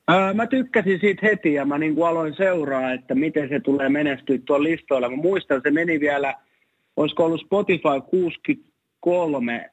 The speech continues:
luvulla ja niinku mä ajattelin, okei, vähän alakanttiin meni ja näin poispäin. Ja sit se lähti sieltä tota, niinku kasvamaan ja näin poispäin. Mä joudun tosi tiukasti seuraamaan näitä, koska mä niinku tässä pyöritän levyyhtiöä myös ja mä oon kiinnostunut kaikista nuorista lupaavista, että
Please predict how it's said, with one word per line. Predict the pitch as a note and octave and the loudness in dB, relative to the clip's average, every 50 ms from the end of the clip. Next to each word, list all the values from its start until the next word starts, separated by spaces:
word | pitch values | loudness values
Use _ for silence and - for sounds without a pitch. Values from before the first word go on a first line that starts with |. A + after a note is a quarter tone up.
| _ - | _ -4
luvulla | - C#3+ D3 D3 C#3 B2+ C3 B2 A#2 A2+ A2 A2 | -2 0 0 0 0 -2 -4 -4 -4 -4 -4 -4
ja | A2 A2 G#2+ | -4 -2 -2
niinku | G#2+ A2+ A2 A2 A#2+ | -2 -2 0 0 0
mä | B2 | 0
ajattelin, | B2 B2 - - D3 D3+ | -2 -2 0 0 0 0
okei, | D3+ D3+ - E3 D3+ C#3 B2+ | 2 2 2 2 2 2 2
vähän | D3 D3+ D3+ C#3+ C3+ | 0 0 2 0 0
alakanttiin | C3 C3+ C3+ A#2+ A#2 - B2 A#2+ A2+ - _ - A2+ A2 A#2 | 0 0 -2 -2 -2 -2 -2 -2 -2 -4 _ -2 0 2 2
meni | A#2+ B2 A#2 A2+ | 2 0 0 0
ja | A2 | 0
näin | A2+ A#2 A#2 G#2+ | 0 0 -2 -2
poispäin. | G2+ A2 A2 - - A2+ A#2 | -2 -4 -4 -2 -2 -2 0
Ja | A#2 | 2
sit | C#3+ C#3+ C3 | 0 0 2
se | - C#3+ | 0 0
lähti | C#3 C3 B2+ - C#3+ C3+ | 0 0 0 -2 -4 0
sieltä | - D3+ D3 C3+ B2 B2 A2 | 2 0 0 2 -2 -2 -4
tota, | - - A#2 - - A2+ - _ _ _ _ _ _ _ _ _ _ _ _ _ _ | -4 -6 -4 -2 -2 -4 -4 _ _ _ _ _ _ _ _ _ _ _ _ _ _
niinku | - C3 B2+ A#2+ A#2 - - C3 B2 A2+ - - | 0 0 0 0 -2 0 0 0 0 0 -4 -2
kasvamaan | _ D3+ D3+ C#3+ C#3 - - - A#2+ A#2 A2+ A2 A2+ | _ 2 2 2 0 -2 -2 0 0 2 0 0 0
ja | A2+ | 0
näin | B2 C3 C3 A#2+ | 0 0 0 0
poispäin. | C3+ B2 B2+ - D3 C#3 C#3+ | -2 -2 0 0 0 2 2
Mä | E3+ F#3+ G#3+ | 2 2 2
joudun | G#3+ G3+ F3+ F3+ E3 | 0 0 -2 -2 -2
tosi | G3 G3+ F3 F#3+ F3 - _ | -2 0 0 -2 -4 -4 _
tiukasti | - G3+ G3+ F#3 F3+ F3 - - E3+ - | 0 0 0 0 -2 -4 -6 -8 -10 -2
seuraamaan | - G#3 G#3 G3+ F#3 E3 D#3 D3 C#3+ | 0 0 2 2 0 -2 -2 -2 -2
näitä, | C#3+ C3+ C3+ B2+ C3 | -2 -4 -4 -4 -4
koska | - C#3 - - D3 | -6 -6 -6 -2 -2
mä | D3 D3 | 0 0
niinku | D3 D3+ C3+ D3 | 0 -2 -4 -4
tässä | - D3+ - - _ | -6 -6 -8 -2 _
pyöritän | E3+ E3+ D#3 D3 C3+ - C#3 D3+ | 2 2 2 0 0 -2 -2 0
levyyhtiöä | D3+ D#3 C#3+ C#3+ C#3 C3 B2+ - _ - B2+ B2 | 0 -2 0 0 -2 -2 -2 -6 _ -2 0 0
myös | A#2+ C3+ C#3 C3+ A#2+ - | 0 0 -2 -2 -2 -2
ja | C#3 | 0
mä | C3 B2+ | 0 0
oon | C3 B2 | 0 2
kiinnostunut | - D#3 D3 C#3 C3 A#2+ - - C3 B2 B2 | 2 0 0 0 -2 -8 -2 -2 -2 -2 2
kaikista | - C#3+ C3+ B2 B2 - - | 2 2 2 0 -2 -2 0
nuorista | D3+ D3 C#3 C3 B2 - - B2+ B2+ | 0 2 2 2 0 -2 -2 0 0
lupaavista, | C#3+ C#3+ C3+ - B2 A2 G2+ A2 - - - G#2+ G#2+ | 0 0 2 0 0 0 0 -4 -12 -6 -4 -2 -2
että | G#2+ - _ A#2 | -2 -2 _ -4